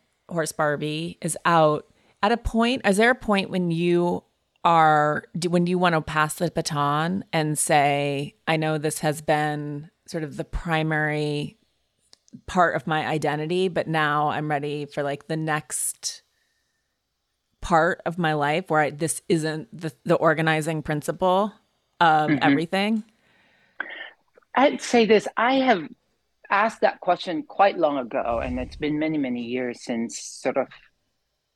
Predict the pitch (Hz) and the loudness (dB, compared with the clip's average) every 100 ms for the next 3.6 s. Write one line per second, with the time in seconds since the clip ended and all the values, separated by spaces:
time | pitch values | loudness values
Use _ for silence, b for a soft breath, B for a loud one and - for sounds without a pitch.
0 | _ _ _ _ _ _ _ - 147 139 | _ _ _ _ _ _ _ -8 -4 -4
1 | - _ _ _ _ _ _ _ _ _ | -4 _ _ _ _ _ _ _ _ _
2 | _ _ - 147 143 143 139 127 123 120 | _ _ -6 0 2 4 4 4 2 0
3 | - 123 120 127 147 | -2 -6 -4 -2 -2